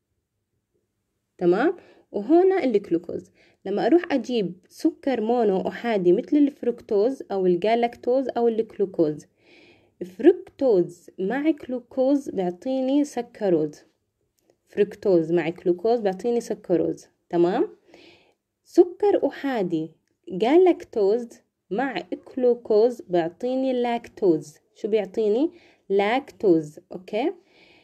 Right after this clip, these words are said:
قالك يعني، آه، ج-، جلوكوز مع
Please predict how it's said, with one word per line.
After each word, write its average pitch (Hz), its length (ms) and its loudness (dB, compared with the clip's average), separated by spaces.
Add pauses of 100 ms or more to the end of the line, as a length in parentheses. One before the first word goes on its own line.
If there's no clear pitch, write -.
(760)
قالك 370 340 4 (320)
يعني، 208 340 2
آه، 185 540 2
ج-، 180 400 -4
جلوكوز 196 720 0
مع 254 180 -2